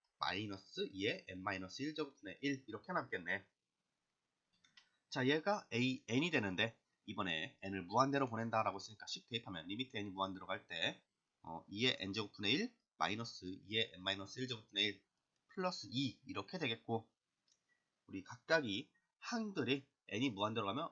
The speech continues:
어떻게 될지 예측을 해보면 뭐, 뭐가 돼요? 이의 n제곱분의 일, 이의 n 마이너스 일 제곱분의 일은 분자는 일로서 제자리에 가만히 있는데, n이 무한대로 가면 분모는 무한대로 커지는 거 우리가 볼 수 있죠.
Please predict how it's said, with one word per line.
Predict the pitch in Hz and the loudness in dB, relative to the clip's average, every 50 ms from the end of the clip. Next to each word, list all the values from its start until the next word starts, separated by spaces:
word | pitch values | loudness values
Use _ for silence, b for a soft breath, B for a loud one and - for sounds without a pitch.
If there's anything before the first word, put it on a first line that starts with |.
| - | -6
어떻게 | - 92 - _ _ - 165 170 - - 185 | -8 -8 -8 _ _ -6 -6 -6 -6 -8 -4
될지 | 165 160 151 - - 151 151 185 - - _ - | -4 -4 -4 -2 0 -2 -2 -2 -4 -6 _ -4
예측을 | 107 - - - - 151 156 147 | -4 -2 -4 -4 -2 0 0 2
해보면 | 143 147 147 139 123 90 | 2 2 0 0 -2 -2
뭐, | 95 107 107 - | -2 -2 -2 -2
뭐가 | 101 110 127 135 | -2 0 0 2
돼요? | 107 107 123 113 - _ _ _ _ _ _ _ _ _ _ - | 4 4 2 2 0 _ _ _ _ _ _ _ _ _ _ -4
이의 | 127 165 214 214 135 | 0 4 6 6 6
n제곱분의 | 113 127 143 170 170 170 - - 170 165 160 | 4 4 2 2 0 -2 -2 -2 0 2 2
일, | 165 160 131 | 2 0 2
이의 | 117 127 135 - - | 4 4 4 4 2
n | 92 104 | -2 -2
마이너스 | 120 147 147 147 143 - | 0 0 0 -2 -2 -4
일 | 165 165 | -4 -4
제곱분의 | 170 165 156 - - 127 120 131 | -6 -8 -8 -8 -4 0 2 2
일은 | 143 117 98 120 135 127 - _ _ _ _ _ - - | 4 4 2 0 -2 -6 -12 _ _ _ _ _ -8 -2
분자는 | 131 135 160 185 190 202 190 190 190 190 190 190 | 0 0 2 4 6 6 6 8 6 4 2 0
일로서 | 185 208 226 233 220 220 - - 208 214 220 - | -2 -2 0 2 0 0 0 -2 -4 -4 -4 -4
제자리에 | - - - 101 110 123 127 123 120 117 | -10 -8 -6 -2 -2 0 2 0 0 -2
가만히 | - - 90 95 107 120 143 147 | -4 -8 -4 0 0 2 2 2
있는데, | 110 95 98 95 87 82 85 101 110 - - _ _ _ _ _ _ - | 0 0 -4 -4 0 2 4 4 2 2 -4 _ _ _ _ _ _ -2
n이 | 101 117 143 135 | 0 2 2 4
무한대로 | 101 107 110 117 117 117 110 98 | 6 6 6 6 6 4 4 4
가면 | 101 113 160 226 233 - | 2 2 0 0 -2 -4
분모는 | 101 104 107 110 120 123 120 113 131 127 98 | -6 -6 -4 -2 0 2 2 4 2 2 0
무한대로 | 92 101 98 98 92 92 95 - - | 2 2 2 2 2 -2 -2 -4 -10
커지는 | - - - 233 226 226 202 185 170 139 | -12 -8 -6 -4 -2 -2 -2 -2 -4 -4
거 | 127 127 | -6 -6
우리가 | 90 92 196 196 | -6 -6 -8 -8
볼 | - 110 107 | -8 -6 -2
수 | - | -2
있죠. | 123 113 - 139 135 123 - | -2 0 2 2 2 2 0